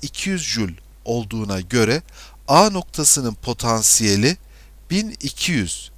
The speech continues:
eşittir üç çarpı V A eksi sıfırdan V A eşittir dört yüz volt olarak bulunur. Üç kulompluk yükü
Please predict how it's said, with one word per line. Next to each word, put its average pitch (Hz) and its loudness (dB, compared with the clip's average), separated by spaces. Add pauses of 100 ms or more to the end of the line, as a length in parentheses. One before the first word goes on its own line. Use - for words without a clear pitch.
(340)
eşittir 139 -2 (500)
üç - -4 (340)
çarpı 127 0 (380)
V 123 2 (100)
A 139 4 (500)
eksi 107 0
sıfırdan 113 0 (680)
V 110 4
A 147 6
eşittir - -2 (360)
dört 196 2
yüz 131 -6
volt 156 0
olarak 117 0
bulunur. 95 -6 (1040)
Üç 226 0
kulompluk 170 -2
yükü 123 -6